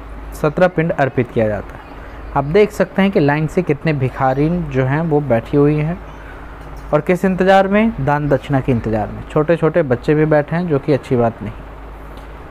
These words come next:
आप देख सकते हैं कि कितने तन मन से यहाँ पूजा कर रहे हैं लोग। और अब मैं आपको दिखाता हूँ ये फल्गु नदी। ये फल्गु नदी में अभी आपको पानी जो है मटमैला दिख रहा है, लेकिन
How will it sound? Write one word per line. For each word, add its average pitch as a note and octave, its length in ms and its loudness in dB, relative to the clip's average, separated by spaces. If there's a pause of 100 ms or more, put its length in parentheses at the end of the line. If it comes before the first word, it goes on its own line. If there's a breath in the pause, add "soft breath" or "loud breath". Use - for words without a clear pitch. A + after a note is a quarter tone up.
आप C3 80 2
देख D3 200 0
सकते E3 300 0
हैं E3+ 100 2
कि E3+ 100 0
कितने - 560 -2 (120)
तन D3 160 0
मन C#3 220 2
से E3 220 2 (400)
यहाँ B2+ 260 0
पूजा B2+ 240 4
कर C#3+ 180 0
रहे C#3+ 120 2
हैं C#3+ 60 0
लोग। D3+ 340 -2 (580 loud breath)
और F#3 120 6
अब F#3 160 2
मैं F#3 140 2
आपको F3+ 260 2
दिखाता D#3+ 420 0
हूँ E3+ 160 2
ये E3+ 300 4 (1000)
फल्गु B2+ 260 2
नदी। - 1080 -8
ये F#3 40 2
फल्गु F#3 360 2
नदी G#3 260 2
में A3 260 2
अभी D#3 360 2
आपको F3 400 2 (340)
पानी D3+ 320 2
जो E3+ 140 2
है D3 320 2 (920)
मटमैला E3+ 440 4
दिख C#3+ 260 -2
रहा A2 240 0
है, G2+ 140 -8 (440)
लेकिन D3+ 260 2